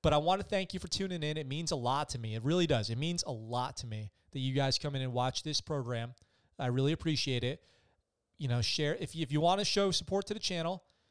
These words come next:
uh, I would really appreciate if you share the video and share the channel and tell your friends to come watch if they think they might get something out of it. If there's a story that you think you wanna hear me cover, send it my way and I will. I'll put it on tomorrow's episode.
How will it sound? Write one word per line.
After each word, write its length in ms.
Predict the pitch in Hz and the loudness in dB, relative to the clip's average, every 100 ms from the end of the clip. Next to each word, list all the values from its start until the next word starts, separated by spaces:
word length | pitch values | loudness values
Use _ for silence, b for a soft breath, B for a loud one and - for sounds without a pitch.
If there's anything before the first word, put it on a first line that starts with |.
| _ - | _ -2
uh, 280 | 143 131 127 - | 2 4 4 4
I 80 | |
would 100 | 147 147 | 4 6
really 120 | 196 | 6
appreciate 320 | 196 185 202 | 4 0 0
if 60 | 175 | 0
you 80 | |
share 240 | 165 185 190 | 0 2 2
the 80 | 185 | 2
video 380 | 226 143 92 - | 0 -2 -4 -6
and 100 | 123 | -4
share 200 | 156 151 | 0 0
the 60 | |
channel 360 | - 202 113 - b b b | 0 -4 -6 -10 b b b
and 160 | 160 127 | -4 0
tell 140 | 165 | 2
your 80 | 165 | 2
friends 260 | 185 170 | 2 2
to 80 | - | 0
come 160 | - 160 | -2 0
watch 300 | 165 120 - | 0 0 -4
if 80 | 123 | -4
they 80 | |
think 180 | 127 143 | -2 -2
they 60 | 147 | 0
might 180 | 143 120 | 0 0
get 120 | 131 | -2
something 260 | 143 143 | -2 -6
out 160 | 139 123 | -6 -6
of 60 | 98 | -6
it. 120 | - b b b | -12 b b b
If 100 | 143 | 0
there's 200 | 170 214 | 2 2
a 40 | |
story 440 | - - 208 208 214 _ _ | 0 2 0 0 -4 _ _
that 240 | 147 135 - - | -4 -2 -4 -10
you 220 | 147 190 | -6 -4
think 280 | - 202 180 | -2 -4 -2
you 80 | 185 | 2
wanna 200 | 180 165 | 2 2
hear 160 | 180 | 0
me 120 | 180 | -2
cover, 440 | 170 175 185 208 185 _ | 0 2 4 0 -2 _
send 260 | - 151 151 | 0 0 0
it 80 | 185 | 0
my 120 | 190 | 2
way 180 | 180 185 | 2 2
and 80 | |
I 80 | 185 | 0
will. 160 | 214 147 | 0 0
I'll 100 | 110 | 0
put 140 | 143 | 0
it 80 | 139 | 0
on 120 | 147 | 0
tomorrow's 360 | 143 151 151 143 | -2 0 2 2
episode. 380 | - - 92 | 0 -2 -4